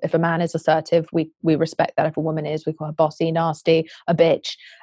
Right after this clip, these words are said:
Those things really held me back. Feeling like I had a duty to be liked when I was younger stopped me from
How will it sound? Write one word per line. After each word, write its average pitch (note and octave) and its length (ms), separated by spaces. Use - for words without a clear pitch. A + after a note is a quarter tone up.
Those G#3 420
things G3 340
really F#3+ 580
held E3 360
me D#3+ 100
back. - 320
Feeling G3+ 420
like F3+ 240
I E3+ 280
had E3+ 160
a E3 60
duty E3 340
to - 140
be D#3+ 80
liked - 560
when F3+ 120
I F3 80
was E3 140
younger E3 340
stopped - 320
me E3 120
from D#3+ 400